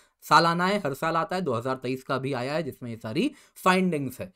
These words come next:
एचआरडब्ल्यू को क्रिटिसाइज भी किया जाता है क्योंकि इनकी रिवॉल्विंग डोर हायरिंग पॉलिसी है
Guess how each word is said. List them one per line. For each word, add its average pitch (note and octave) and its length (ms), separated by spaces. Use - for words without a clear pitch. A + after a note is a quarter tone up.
एचआरडब्ल्यू B3 540
को B3 120
क्रिटिसाइज E3+ 580
भी C#3+ 140
किया C3 200
जाता G#2+ 320
है F#2+ 160
क्योंकि G3+ 240
इनकी A#3+ 240
रिवॉल्विंग G3 720
डोर F#3+ 300
हायरिंग D#3+ 380
पॉलिसी C3+ 440
है G3 200